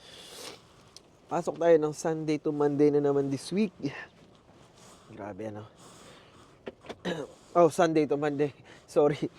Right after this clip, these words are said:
Ah, Sunday to Friday. Mga pinagsasabi ko.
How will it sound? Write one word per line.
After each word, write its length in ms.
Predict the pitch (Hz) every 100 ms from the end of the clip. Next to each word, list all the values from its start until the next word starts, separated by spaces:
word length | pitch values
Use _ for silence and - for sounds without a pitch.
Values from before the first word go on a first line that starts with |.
| - - -
Ah, 320 | 151 147 151
Sunday 400 | 196 185 190 185
to 160 | 175
Friday. 640 | - 165 156 143 143 127 110 -
Mga 240 | 123 78 71
pinagsasabi 720 | 120 107 - 110 - 104
ko. 80 | 98